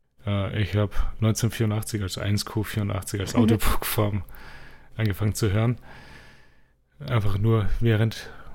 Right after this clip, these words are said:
Speaker 1: Sport oder halt während dem Bus sitzen oder so, damit ich irgendwas zu tun hab. Und bin jetzt, glaub ich, eh schon ein Fünftel durch, durch das Buch. Und ist immer noch gut. <laughs> Hab nicht allzu viel drüber zu sagen, weil ich glaube, über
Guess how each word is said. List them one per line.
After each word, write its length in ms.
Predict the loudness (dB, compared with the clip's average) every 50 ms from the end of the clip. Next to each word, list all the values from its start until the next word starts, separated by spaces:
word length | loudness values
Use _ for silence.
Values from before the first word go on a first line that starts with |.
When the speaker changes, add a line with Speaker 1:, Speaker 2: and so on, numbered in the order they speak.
| -10 -10 -8
Speaker 1:
Sport 440 | -6 0 2 2 4 2 2 0
oder 340 | 0 0 2 2 2 0 0
halt 320 | 0 -2 -2 -2 -4 -4 -2 -2
während 420 | -2 -2 -4 -4 -4 -4 -4 -6
dem 60 | -6 -6
Bus 260 | -2 -2 -2 -2 -2
sitzen 260 | -4 -4 -4 -4 -6
oder 140 | -6 -6 -4
so, 240 | -4 -2 -2 -4 -4 -4
damit 200 | -4 -2 0 0
ich 100 | 0 0
irgendwas 280 | 0 -2 -2 -2 -4 -4
zu 80 | -6 -2
tun 240 | 0 0 2 2
hab. 200 | 0 -2 -4 -6 -14 -10 -6 -4 -4 -4 -4 -6 -8 -10 -10 -12 -14 -14 -14 -16 -18 -18 -20 -20 -20 -20 -20 -20 _ _ _ _ _ _ _ _ -8 -2
Und 520 | 2 4 4 4 2 2 0 0 2 4
bin 180 | 2 4 4 2
jetzt, 200 | 0 0 0 0
glaub 120 | 0 0
ich, 120 | 0 0 0
eh 80 | 0
schon 160 | 2 2 2 2
ein 20 |
Fünftel 460 | 2 2 2 2 2 0 -4 -6 -8 -2
durch, 320 | 0 2 2 2 0 -2 -8 -12 -14 -14 -16 -18 -18 -20 -20 -20 -20 _ _ _ _ _ _ _ _ _ _ _ -10 -6
durch 160 | -6 -4 -2
das 160 | -4 -4 -4
Buch. 360 | -2 -2 -2 -2 -4 -6 -12 -18 -20 -20 _ -20 -20 _ _ _ _ _ _ _ _ _ _ _ -10 -2 0
Und 180 | 2 2 2
ist 160 | 0 -2 -2 -2
immer 160 | 0 2 2
noch 160 | 2 2 2
gut. 260 | 2 2 2 2 -4 -16 -18 -18 -20 -20 -20 -20 -20 -20 -20
<laughs> 500 | -20 -12 -4 0 0 0 0 -2 -4 0
Hab 240 | 0 0 0 0 2
nicht 280 | 2 4 4 4 2 2
allzu 280 | 2 2 2 2 0 0
viel 140 | 0 0
drüber 220 | 2 2 2 2 2
zu 120 | 0 -4
sagen, 300 | -2 0 0 2 2 0
weil 160 | 0 0 0
ich 80 | -2 0
glaube, 260 | 2 2 4 4 4 4
über 260 | 2 2 0 0